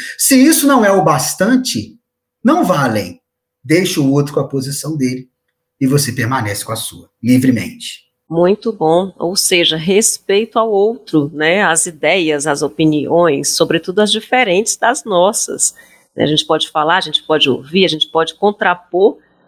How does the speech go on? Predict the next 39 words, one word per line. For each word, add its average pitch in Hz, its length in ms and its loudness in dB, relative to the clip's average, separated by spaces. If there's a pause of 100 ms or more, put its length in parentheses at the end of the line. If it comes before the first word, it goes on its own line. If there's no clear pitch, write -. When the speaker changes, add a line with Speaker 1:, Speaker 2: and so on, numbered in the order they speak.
(140)
Speaker 2:
mas 151 240 0
como 170 220 -2
você 170 300 0
bem 175 240 2
disse, 139 340 -2
com 170 180 -2
brandura, 190 760 0 (120)
né, 165 240 0
com 170 160 -10
caridade. 160 920 -2 (720)
E 170 180 4
complementando 220 600 0
essa 240 200 2
questão, 185 560 0
Daniel, 151 320 2
a - 20 2
gente 151 240 -2
traz 165 320 0
aqui 151 180 -2
uma 160 200 0
fala 196 340 0
sua, 220 720 0
né, 160 220 0
nessa 165 300 0
entrevista 156 580 0
que 151 120 -16
fizemos 143 680 0 (320)
com, 151 400 -2 (120)
é, 147 320 0
com 185 140 -4
você 220 340 0
ao 254 100 2
Reformador 175 760 0
em 226 120 2
abril, 147 540 0 (420)
em 240 60 -2
que 262 100 -6
você 262 300 0
fala: 101 640 -4